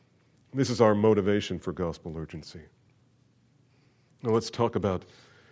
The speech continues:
reformation of gospel urgency. And the question that I want to raise is, why do so few pe-, few people do this?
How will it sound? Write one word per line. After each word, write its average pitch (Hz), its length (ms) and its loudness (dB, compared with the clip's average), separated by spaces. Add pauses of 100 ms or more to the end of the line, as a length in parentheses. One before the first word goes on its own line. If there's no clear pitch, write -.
(160)
reformation 107 720 2
of 85 140 -12
gospel 82 420 -10
urgency. 90 460 -14 (1040)
And 107 120 -6
the 110 40 -2
question 139 400 4
that 117 80 8
I 117 80 6
want 120 160 6
to 117 40 8
raise 117 380 8
is, - 240 -6 (1160)
why 127 120 4
do 139 60 6
so 147 200 4
few 147 180 2
pe-, 147 140 -8 (100)
few 151 180 -2
people 151 300 -2
do 156 140 0
this? - 420 -6